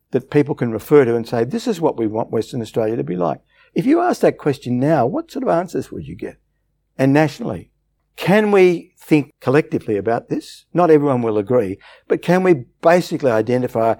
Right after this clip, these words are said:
the kind of society we want and the kind of things we have to do to get there?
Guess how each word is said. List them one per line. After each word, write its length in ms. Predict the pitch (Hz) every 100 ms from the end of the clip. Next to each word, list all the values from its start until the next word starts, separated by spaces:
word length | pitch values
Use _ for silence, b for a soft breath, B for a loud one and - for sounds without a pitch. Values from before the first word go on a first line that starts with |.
| b -
the 100 | 113
kind 320 | - 139 147
of 80 | -
society 460 | 139 - 117 110
we 120 | 107
want 240 | 104 107 123
and 140 | 110
the 40 | 104
kind 280 | 120 123
of 120 | 113 -
things 300 | 113 110 - b b
we 120 | 107
have 180 | 110 -
to 80 | 117
do 400 | 110 104 98 107 _ _ _ -
to 60 |
get 280 | 104 104 -
there? 320 | 92 85 -